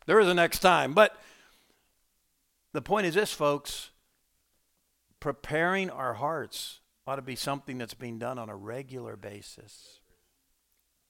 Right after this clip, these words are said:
That's why it's so important to be in church every time the doors are open and every time,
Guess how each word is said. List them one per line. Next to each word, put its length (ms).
That's 220
why 180
it's 140
so 160
important 380
to 60
be 160
in 120
church 480
every 220
time 400
the 80
doors 320
are 100
open 240
and 100
every 200
time, 400